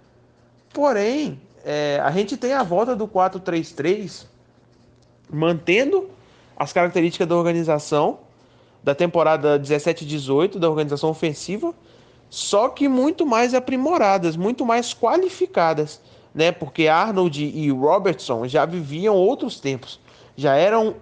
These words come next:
ambos os melhores laterais do mundo. E tinha Fabinho, que coordenava essa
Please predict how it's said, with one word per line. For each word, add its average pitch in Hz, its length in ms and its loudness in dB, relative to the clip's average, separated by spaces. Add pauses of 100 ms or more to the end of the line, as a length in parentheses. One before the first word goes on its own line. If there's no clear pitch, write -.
(140)
ambos 254 420 2
os 233 140 -2
melhores 208 420 2
laterais 180 460 2
do 170 80 -2
mundo. 156 340 -4 (500)
E - 80 0
tinha 185 240 0
Fabinho, 185 680 -2 (500)
que 160 800 0
coordenava 185 960 2
essa 165 840 2